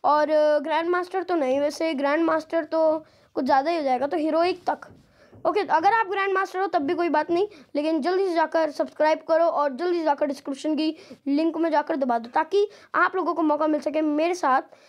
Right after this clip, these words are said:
एक, अम, टू वी टू तो नहीं गाइस, नहीं, टू वी टू नहीं। अगर मैं चाहूँगा तो तुम लोग से पूछ लूँगा कि क्या करना है भाई, Discord की बात,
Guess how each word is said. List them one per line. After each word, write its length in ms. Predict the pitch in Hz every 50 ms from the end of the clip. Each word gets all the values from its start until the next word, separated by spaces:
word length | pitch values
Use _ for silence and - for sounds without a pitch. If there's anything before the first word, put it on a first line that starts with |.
| - _ _ -
एक, 260 | 285 294 262 - -
अम, 760 | 294 285 285 285 285 285 285 285 285 294 302 311 311 311 311 - - _ _ _ _ _ _ _ _ _ _ _ _ _ -
टू 120 | 392 381 392
वी 80 | 466
टू 140 | 466 466 440
तो 140 | 440 427 403
नहीं 140 | 339 302 277
गाइस, 240 | 277 269 277 277 262
नहीं, 260 | 294 285 269 269 269
टू 200 | 269 330 349 359
वी 80 | 359 359
टू 140 | 381 370 339
नहीं। 460 | 285 277 269 262 262 262 294 381 415 - - - - - - - - _ -
अगर 160 | 277 330 440
मैं 140 | 466 480 494
चाहूँगा 440 | - 415 339 330 349 359 330 302 302
तो 140 | - 339 349
तुम 220 | 349 415 415 392 392
लोग 180 | 403 403 339 -
से 80 | 440 427
पूछ 280 | - 349 339 349 349 320
लूँगा 240 | 285 269 269 277 294
कि 120 | 302 254 254 - -
क्या 140 | 330 330 339
करना 280 | 330 311 294 269 269 262
है 80 | 262
भाई, 220 | 269 269 277 285 269 277 - - _ _ 269
Discord 440 | 285 277 - - 294 302 311 302 302
की 100 | 349 320
बात, 240 | 277 294 285 302